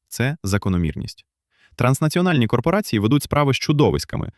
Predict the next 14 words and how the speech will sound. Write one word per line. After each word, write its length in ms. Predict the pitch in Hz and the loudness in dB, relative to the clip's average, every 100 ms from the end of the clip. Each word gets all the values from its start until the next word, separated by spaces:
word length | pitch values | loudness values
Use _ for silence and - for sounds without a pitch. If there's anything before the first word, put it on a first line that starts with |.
| _ | _
тому 180 | - 104 | 0 2
що 180 | 101 95 | 2 0
прибуток 400 | 101 107 139 92 | 0 0 0 0
занадто 380 | 104 107 95 95 | 2 0 0 0
добрий, 440 | 82 113 135 78 - | 2 2 0 -4 -6
щоб 240 | - 82 | -6 -2
від 120 | 82 | 0
нього 220 | 82 87 | 0 -2
відмовитися. 580 | 82 82 73 - - - - _ _ _ - | -2 -4 -6 -10 -14 -18 -20 _ _ _ -4
І 80 | 104 | 0
це 160 | 131 | 0
відбувається 600 | 160 160 160 151 151 135 143 _ | 2 2 2 0 -2 -6 -8 _
прямо 420 | - 80 82 85 - | 0 0 0 -4 -8
зараз. 440 | 80 65 - - | -6 -6 -8 -14